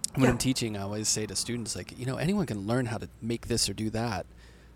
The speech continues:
Speaker 1: to an extent. It's more about, like, your ideas and just thinking of something. That's the hardest part, is the fact that there are no rules and you just have to, you're in charge. You're the C E O. You gotta come up with every decision, every idea, you know, the schedule and all that stuff. And, and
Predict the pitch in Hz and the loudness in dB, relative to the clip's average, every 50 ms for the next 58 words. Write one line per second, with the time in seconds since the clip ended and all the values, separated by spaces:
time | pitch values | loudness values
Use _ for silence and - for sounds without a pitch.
0 | - - - - 110 101 92 87 92 - - - - 156 156 127 - - 107 - | -14 -6 -2 0 0 0 -2 -2 -2 -2 0 2 2 2 2 2 0 -2 -2 -4
1 | - 110 107 117 131 139 123 101 104 95 90 87 78 85 87 85 - - - - | -2 -2 -2 0 0 0 0 0 -2 -2 -4 -4 -4 -6 -8 -10 -12 -16 -18 -12
2 | - 101 92 85 85 - - 101 123 147 123 - - - - 120 92 92 95 - | -8 -6 -4 -4 -6 -6 -6 -6 -6 -6 -6 -6 -6 -6 -6 -6 -6 -4 -4 -4
3 | - - - - - - - - - - - - - 120 139 147 - 117 85 65 | -4 -6 -10 -20 -20 -20 -16 -12 -10 -10 -2 2 2 2 2 2 0 -2 -4 -4
4 | - - - - - - - - 90 120 - - - 95 - - 147 165 180 143 | -6 -6 -6 -6 -6 -8 -8 -4 -2 -2 -2 0 0 -2 0 2 2 2 2 2
5 | - - - 92 87 87 80 - - - - - - - - - - - - - | 0 -2 -2 -4 -4 -4 -2 -2 0 0 -2 -2 -8 -16 -20 -20 -20 -20 -20 -20
6 | - - - - - - 113 110 110 - 101 - 101 78 76 98 131 147 151 127 | -20 -10 -6 -2 0 0 0 0 -2 -4 -6 -6 -2 0 2 2 2 2 2 0
7 | 107 101 95 90 78 78 78 - - 101 101 107 113 113 - 120 - - 117 98 | -2 -4 -4 -4 -4 -4 -4 -6 -6 -6 -4 -4 -4 -2 -2 -2 0 0 -2 -2
8 | - - - 101 95 95 110 123 131 131 127 120 - 123 131 127 92 82 82 - | -4 -4 -4 -4 -4 0 2 4 4 4 4 2 2 4 4 4 2 0 -2 -4
9 | 101 107 107 113 113 - - 113 110 110 110 107 110 101 90 87 87 90 92 101 | -2 -2 0 2 2 2 2 2 2 2 2 2 2 2 0 0 -2 -2 -2 -2
10 | 98 101 - - 110 107 101 95 - 101 95 98 104 107 117 113 107 107 104 - | -2 -4 -4 -4 -4 -4 -2 -2 -2 -4 -2 -2 -2 -2 -2 -2 -2 0 2 2
11 | - 107 101 107 107 101 101 101 104 113 110 107 107 104 101 101 98 98 101 98 | 2 2 2 0 -2 -2 -2 -2 -2 0 0 0 0 -2 -2 -4 -4 -4 -2 -2
12 | 101 104 - - - - - - - - - - - - 110 104 101 92 92 - | -4 -4 -6 -10 -14 -20 -20 -20 -20 -20 -20 -14 -8 -6 -4 -4 -2 -4 -4 0
13 | 101 - - - 110 107 107 113 107 95 90 90 92 104 127 127 110 85 - - | 0 2 2 2 2 0 0 -2 -2 -4 -4 -4 -4 -2 -2 -2 -2 -2 -2 -2
14 | - 90 80 80 - 101 101 104 104 - - 120 127 127 | -4 -4 -6 -6 -4 -6 -4 -4 -6 -6 -4 -4 -4 -6